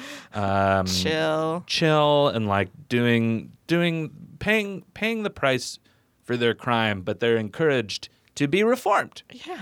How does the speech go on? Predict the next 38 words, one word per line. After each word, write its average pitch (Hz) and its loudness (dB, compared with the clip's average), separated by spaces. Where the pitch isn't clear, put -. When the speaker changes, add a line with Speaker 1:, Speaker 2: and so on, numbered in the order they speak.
Speaker 1:
And 180 2
recidivism, 185 2
Speaker 2:
Yeah. 170 -6
Speaker 1:
one 131 0
of 131 0
my 117 4
favorite 165 0
words, 95 -8
Speaker 2:
That's 185 -2
a 202 -10
tough 226 -2
Speaker 1:
is - 2
Speaker 2:
one. 156 0
Speaker 1:
super 226 0
duper 190 0
low. 269 0
Speaker 2:
Of 220 -8
course. 427 -2
You 233 0
know 247 2
why? 277 2
Because 254 -4
they 254 0
treat 240 -4
the 247 0
actual 202 0
problem. 165 -2
Speaker 1:
They 113 2
treat 117 0
people 135 0
like 131 2
people. 101 -4
Speaker 2:
Mm-hmm. 190 -2
Speaker 1:
Criminals 123 0
aren't 110 0
animals. - -8
Speaker 2:
Yes. 156 -6
Speaker 1:
So, - -2